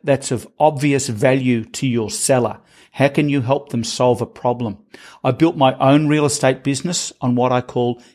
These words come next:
give to get marketing. As many of you probably already know, I wrote and published a book called How to Sell Your Home for More, then created marketing flyers and dropped them into my patch to let people know about the offer.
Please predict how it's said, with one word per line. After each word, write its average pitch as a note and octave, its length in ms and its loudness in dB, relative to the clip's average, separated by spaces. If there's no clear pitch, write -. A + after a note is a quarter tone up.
give C3 200 2
to B2+ 100 -2
get A#2 200 2
marketing. A#2+ 540 0
As A2 140 -2
many D3 240 4
of C3 100 2
you C3 60 -2
probably C3+ 300 0
already B2+ 200 2
know, B2+ 320 2
I B2 100 -2
wrote C3 220 4
and C3 120 -8
published B2+ 360 -2
a A2+ 60 -4
book D#3+ 340 -2
called A#2+ 200 -4
How A#2+ 120 4
to A#2 80 2
Sell B2 240 -2
Your A#2 120 -2
Home A#2 180 0
for A#2+ 160 -4
More, B2+ 340 2
then C#3+ 180 4
created A#2+ 460 2
marketing D3+ 420 2
flyers B2 480 -2
and B2 140 -2
dropped C#3 220 2
them C3 160 2
into B2+ 100 0
my A#2 160 2
patch - 420 -4
to - 80 -4
let A#2+ 220 0
people D3+ 320 -2
know A#2+ 320 -2
about A2 340 -4
the C3+ 120 0
offer. E3+ 380 0